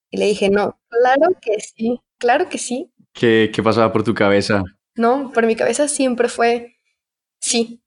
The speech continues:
Speaker 1: o sea, sí me voy a ir. No sé cómo, pero sí me voy a ir".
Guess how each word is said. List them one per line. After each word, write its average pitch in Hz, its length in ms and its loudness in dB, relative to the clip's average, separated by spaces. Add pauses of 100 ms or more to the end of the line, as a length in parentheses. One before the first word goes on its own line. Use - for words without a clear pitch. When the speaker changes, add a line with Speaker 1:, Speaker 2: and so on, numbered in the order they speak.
Speaker 1:
o 214 140 -4
sea, 226 300 -4
sí 247 220 0
me 269 80 4
voy 262 160 4
a 233 60 4
ir. 247 260 -4 (120)
No 240 160 2
sé 285 180 -2
cómo, 302 540 -2
pero - 140 -14
sí - 140 -4
me 240 100 2
voy 240 140 2
a 240 40 4
ir". 254 260 -6